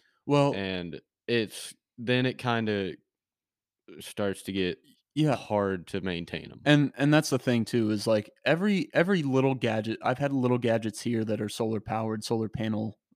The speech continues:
Speaker 1: included kinda thing that helps power whatever, you know, the, the thing's needed for. But I've never had just about any good luck with them.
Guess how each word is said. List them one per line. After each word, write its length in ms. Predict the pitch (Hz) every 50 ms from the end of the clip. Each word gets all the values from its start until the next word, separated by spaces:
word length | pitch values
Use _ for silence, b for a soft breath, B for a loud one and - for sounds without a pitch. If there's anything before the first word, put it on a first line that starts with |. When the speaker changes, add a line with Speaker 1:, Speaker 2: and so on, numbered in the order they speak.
| _ _ -
Speaker 1:
included 600 | 127 120 110 - - 127 123 117 113 110 107 107 _ -
kinda 260 | - 135 127 113 110 107
thing 400 | - - 120 113 110 110 110 110
that 160 | 113 104 - _ -
helps 460 | 104 120 117 110 - - - - - _ _ -
power 380 | - 123 117 110 110 110 110
whatever, 560 | 110 110 113 113 113 113 110 113 110 110 110 - - - 120
you 180 | 117 120 113
know, 140 | 110 107 107
the, 200 | 104 110 110 110 _ _ _ _
the 80 | - 107
thing's 360 | - 120 113 110 107 107 -
needed 360 | 92 113 113 110 107 113 98 -
for. 200 | - 104 107 107
But 220 | 107 107 - - b b b b b b b b b b b b b _ _ _ _ _ _ -
I've 120 | - 135 151
never 200 | 175 175 165 160
had 260 | 147 131 123 120 - - _ _ -
just 180 | 127 123 117 -
about 240 | 120 113 107 110 - -
any 380 | 123 120 117 113 107 101 - - - 120 -
good 240 | - 123 120 117 113
luck 340 | 110 110 107 113 113 -
with 160 | - 104 - -
them. 240 | - 104 98 104